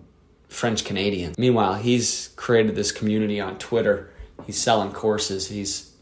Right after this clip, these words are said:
built his own freelance business. It's, it's,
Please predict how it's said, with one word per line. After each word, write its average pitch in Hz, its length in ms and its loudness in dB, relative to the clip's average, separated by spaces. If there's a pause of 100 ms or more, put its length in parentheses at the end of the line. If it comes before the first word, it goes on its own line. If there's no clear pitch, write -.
(360)
built 110 220 4
his 107 140 0
own 104 180 0
freelance 107 540 0
business. - 600 -8 (960)
It's, - 420 -6 (680)
it's, - 280 -12